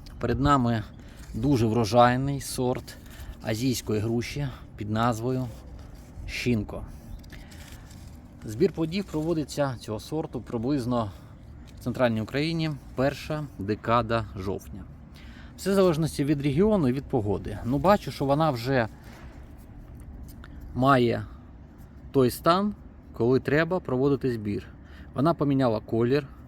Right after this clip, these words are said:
е, деякі плоди вже почали падати, е, значить, по-любому треба обривати плоди, щоб вони не травмувалися. Бо цей сорт може деякий час зберігатися.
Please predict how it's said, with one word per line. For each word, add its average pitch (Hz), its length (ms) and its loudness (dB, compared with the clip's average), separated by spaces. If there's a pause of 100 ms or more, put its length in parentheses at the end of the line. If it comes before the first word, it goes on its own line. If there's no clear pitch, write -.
(600)
е, 110 100 -4
деякі 147 320 2
плоди 139 260 0
вже 117 140 0
почали 123 600 2 (220)
падати, 117 640 4 (680)
е, 101 100 -2
значить, 131 400 -2
по-любому 120 420 2
треба 127 440 0 (600)
обривати 107 520 4
плоди, 110 340 0
щоб 127 280 0 (2000)
вони 139 520 2
не 123 140 0
травмувалися. 117 720 0
Бо 113 100 -2
цей 165 200 -4
сорт 214 280 -2 (420)
може 139 280 2
деякий 135 400 0
час - 440 0 (920)
зберігатися. 117 880 0